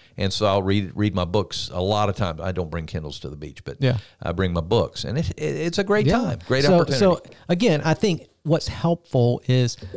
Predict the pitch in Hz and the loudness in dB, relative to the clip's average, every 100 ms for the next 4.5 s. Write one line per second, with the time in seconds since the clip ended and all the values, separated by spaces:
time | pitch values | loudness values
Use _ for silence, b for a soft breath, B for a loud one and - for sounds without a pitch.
0 | B 92 123 123 85 - - _ _ _ | B -4 0 0 -2 -6 -12 _ _ _
1 | 156 139 139 165 175 - - - - 147 | 0 2 4 4 0 -4 -10 -6 0 2
2 | 135 127 131 127 - 147 139 131 123 123 | 4 2 2 2 2 0 2 2 0 0
3 | 117 - 135 127 - 123 110 120 110 - | 0 0 0 0 0 -2 0 -2 -2 -6
4 | - - 98 92 | -12 -12 -10 -6